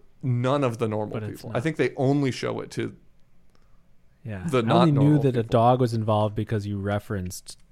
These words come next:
Speaker 2: Max in the
Speaker 1: Yeah.
Speaker 2: follow-up breakdown.
Speaker 1: And so then as soon as I, like, turned off the thing, I started getting likes from my normal people.
Speaker 2: Funny.
Speaker 1: So anyway, I don't know.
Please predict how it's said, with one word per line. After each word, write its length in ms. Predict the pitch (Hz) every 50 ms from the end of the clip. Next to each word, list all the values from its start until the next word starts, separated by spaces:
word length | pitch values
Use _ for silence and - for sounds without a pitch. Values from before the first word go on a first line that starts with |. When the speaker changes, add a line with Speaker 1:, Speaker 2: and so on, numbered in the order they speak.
| -
Speaker 2:
Max 680 | - 104 92 90 87 82 87 - - - - - - - - -
in 240 | 143 117 104 95 92
the 80 | 92 92 -
Speaker 1:
Yeah. 180 | 143 151 139 -
Speaker 2:
follow-up 220 | - - - - - - - - - - - -
breakdown. 320 | - 117 101 95 - - 147
Speaker 1:
And 80 | 143 139
so 120 | - 151
then 260 | 139 143 143 139 139 139 -
as 160 | 131 117 -
soon 200 | - 170 170 165
as 120 | 160 147
I, 260 | 143 127 123 117 113 110 -
like, 280 | 110 113 107 107 - - _ -
turned 260 | - 151 139 135 131 123
off 300 | 117 117 135 135 - -
the 120 | - 110
thing, 400 | 113 - 120 107 98 104 110 135 - -
I 80 | 123
started 380 | 120 - - 123 113 113 113 113
getting 380 | 120 117 113 110 110 110 107 110 - - _ - _ - -
likes 640 | 123 123 120 113 113 113 - - - - - - - - _ -
from 400 | - - - 135 117 117 113 113
my 160 | 113 117 117 117
normal 340 | 117 123 127 120 110 -
people. 420 | - - - - - - - - - - - - - _ - - - - - - - - _ _ - _ _ _ _ - - - - _ - -
Speaker 2:
Funny. 340 | - 104 101 101 92 92 -
Speaker 1:
So 100 | - 123
anyway, 280 | 120 120 110 107 - 127 - - -
I 80 | 123 120
don't 140 | 120 120
know. 160 | 120 107 -